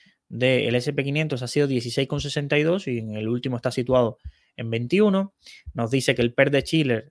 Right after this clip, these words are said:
la vera-, la media en ese sentido, ha estado en veintisiete en los últimos treinta años, ahora se cuenta en treinta y cuatro.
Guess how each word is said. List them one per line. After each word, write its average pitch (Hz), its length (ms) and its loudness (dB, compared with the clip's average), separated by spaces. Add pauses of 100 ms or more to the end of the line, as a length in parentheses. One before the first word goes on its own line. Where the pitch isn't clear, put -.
la 117 260 -4
vera-, 120 280 0
la 117 360 -2
media 123 500 0 (220)
en 120 220 -10
ese 123 180 -6
sentido, 123 500 0
ha 120 60 2
estado 127 240 2
en 123 80 -2
veintisiete 139 800 2 (280)
en 113 60 -4
los 110 100 -4
últimos 131 300 0
treinta 135 260 0
años, 147 220 0
ahora 123 160 2
se 123 100 0
cuenta 123 300 -2
en 117 100 -2
treinta 113 320 -2
y 110 60 -2
cuatro. 160 420 4